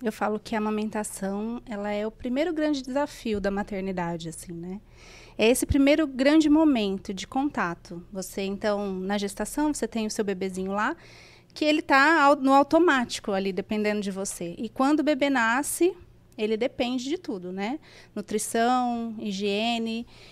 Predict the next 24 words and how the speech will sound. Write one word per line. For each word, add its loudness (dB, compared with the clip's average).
E 0
nesse 0
contexto 0
é 2
o -2
momento -2
em -4
que -2
as 0
mulheres 0
saem 2
de -2
uma 4
situação -2
que -2
muitas 2
se -2
assustam, -2
né? 0
Que -2
é 4
a 0
de -4
receber -4